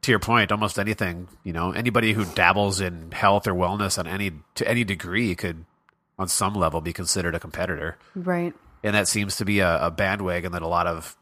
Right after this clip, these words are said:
Speaker 1: companies or organizations are jumping on these days.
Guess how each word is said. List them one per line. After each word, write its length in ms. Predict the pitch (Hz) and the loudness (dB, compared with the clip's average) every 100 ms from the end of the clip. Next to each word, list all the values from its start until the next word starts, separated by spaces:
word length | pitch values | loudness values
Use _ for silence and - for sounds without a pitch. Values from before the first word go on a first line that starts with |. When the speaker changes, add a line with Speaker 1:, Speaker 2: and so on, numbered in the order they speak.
| _ | _
Speaker 1:
companies 520 | - 101 101 92 90 82 | -6 -4 -2 -4 -4 -6
or 160 | 78 - | -10 -8
organizations 680 | 87 90 87 87 87 - 92 | -6 -6 -6 -6 -4 -4 -6
are 40 | 87 | -4
jumping 300 | 95 85 82 | -4 -4 0
on 160 | 90 | 0
these 160 | 87 78 | 0 -6
days. 380 | 87 85 87 | -6 -6 -8